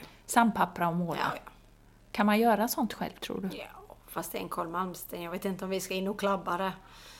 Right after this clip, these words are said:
Speaker 2: Nej,
Speaker 1: Ja.
Speaker 2: nej, okej.
Speaker 1: Fast
Speaker 2: Ja,
Speaker 1: det kommer
Speaker 2: okej.
Speaker 1: göra
Speaker 2: Ja.
Speaker 1: mycket med benen, för det är inte snygg, den träfärgen.
Speaker 2: Man vill ju ha lite
Speaker 1: Mm,
Speaker 2: såna
Speaker 1: öka sofistikat
Speaker 2: brun.
Speaker 1: snyggt, liksom.
Speaker 2: Ja, det blir snyggt. Lite så här brun utan solben.
Speaker 1: Ja, ja.
Speaker 2: <laughs>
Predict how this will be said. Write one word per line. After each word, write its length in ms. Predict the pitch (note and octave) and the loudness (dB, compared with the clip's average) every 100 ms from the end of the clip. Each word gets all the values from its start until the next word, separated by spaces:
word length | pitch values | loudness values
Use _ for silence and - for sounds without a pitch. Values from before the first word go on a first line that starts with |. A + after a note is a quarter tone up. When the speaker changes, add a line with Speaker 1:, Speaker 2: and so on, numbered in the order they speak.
| - - - - | -20 -20 -20 -2
Speaker 2:
Nej, 320 | G3+ F#3+ F3+ - | 6 6 6 -2
Speaker 1:
Ja. 60 | G#3 | -8
Speaker 2:
nej, 240 | D#3+ - - | -8 -8 -12
okej. 340 | F3 - - - | -10 -10 -2 10
Speaker 1:
Fast 200 | A#3+ A#3+ | 12 12
Speaker 2:
Ja, 60 | |
Speaker 1:
det 60 | B3 | 12
kommer 120 | C4 | 12
Speaker 2:
okej. 100 | C4 | 12
Speaker 1:
göra 100 | B3 | 10
Speaker 2:
Ja. 40 | B3+ | 12
Speaker 1:
mycket 280 | D#4 D#4 A3 | 10 8 4
med 120 | A3+ | 8
benen, 340 | A#3+ F#3 F#3+ | 8 8 2
för 100 | - | -2
det 160 | A#3+ A#3+ | 2 6
är 40 | |
inte 240 | B3 A#3+ A3 | 6 4 0
snygg, 360 | - A3 F#3 | 2 2 4
den 200 | G#3 F#3+ | 4 2
träfärgen. 600 | F3+ G#3 F#3+ F3+ E3 E3 E3+ - - | 2 2 2 0 0 -2 -8 -16 -8
Speaker 2:
Man 260 | D3+ D#3 D3+ | -2 2 2
vill 100 | E3 | 2
ju 80 | E3+ | 2
ha 220 | F#3 E3+ | 2 0
lite 320 | F#3 A3 - | 2 0 2
Speaker 1:
Mm, 80 | F#3 | 2
Speaker 2:
såna 220 | F#3 F#3 G3 | 2 4 10
Speaker 1:
öka 380 | G3+ F#3+ - F#3+ | 10 10 2 -4
sofistikat 640 | - F#3 G#3+ A3 G3+ G3 | -2 -2 4 8 8 4
Speaker 2:
brun. 120 | E3+ F3 | -2 -4
Speaker 1:
snyggt, 420 | - - - - | -10 -14 -16 -18
liksom. 280 | - - - - - - - - | -18 -18 -20 -20 -20 -20 -12 0
Speaker 2:
Ja, 300 | G2 - - | 2 2 -2
det 60 | - | -6
blir 260 | - E3+ | -10 -8
snyggt. 380 | - G3 - - | -8 -8 -12 -2
Lite 260 | B3 B3 A#3+ | 0 2 6
så 60 | |
här 100 | A#3 | 6
brun 280 | F#3+ A3+ G#3+ | 8 8 8
utan 340 | G3 F#3+ F#3+ F3+ | 6 6 4 4
solben. 280 | G#3 F3+ - | 4 4 4
Speaker 1:
Ja, 300 | - F#3+ - | 8 8 8
ja. 160 | - | 4
Speaker 2:
<laughs> 40 | - | 4